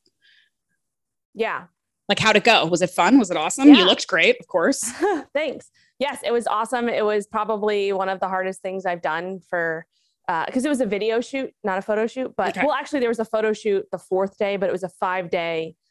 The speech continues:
Speaker 1: uh, video shoot, like, all day long type thing. Um, amazing, you know, experience, had a really great team there who, like, I couldn't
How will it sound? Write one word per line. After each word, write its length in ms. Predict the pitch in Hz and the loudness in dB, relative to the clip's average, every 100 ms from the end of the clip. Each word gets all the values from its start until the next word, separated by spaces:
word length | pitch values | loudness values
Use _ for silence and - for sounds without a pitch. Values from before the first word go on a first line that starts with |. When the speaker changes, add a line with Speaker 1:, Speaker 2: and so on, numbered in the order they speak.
| _ _ _ - | _ _ _ -8
Speaker 1:
uh, 340 | 160 151 147 - | -4 -2 -4 -6
video 360 | 156 190 180 180 | -4 -2 -2 -4
shoot, 260 | - 180 | -2 -2
like, 180 | 165 160 | -2 -4
all 140 | 180 185 | -4 -2
day 140 | 185 | -2
long 260 | 175 175 175 | 0 -2 -2
type 200 | 165 175 | -6 -6
thing. 280 | 349 349 339 - _ _ - | -4 -4 -4 -8 _ _ -8
Um, 320 | 196 202 190 - | -6 -4 -6 -6
amazing, 880 | 220 240 240 226 240 233 226 226 214 - _ _ | -4 -2 -2 -2 -2 0 0 -2 -4 -8 _ _
you 120 | - 202 | -4 -2
know, 160 | 180 | -2
experience, 1120 | 156 - - 233 226 226 220 214 202 - - - | -4 -10 -10 -4 -2 -2 -2 -4 -6 -14 -20 -12
had 180 | 180 185 | -6 -2
a 40 | |
really 220 | 185 190 | 0 0
great 300 | 185 190 - | -2 -4 -6
team 320 | - 220 202 196 | -8 -4 -2 -2
there 360 | 185 180 185 | -2 -2 -2
who, 320 | 185 175 170 | -2 -2 -2
like, 220 | 165 160 151 | -2 -4 -6
I 80 | 160 | -6
couldn't 260 | 185 165 | -6 -6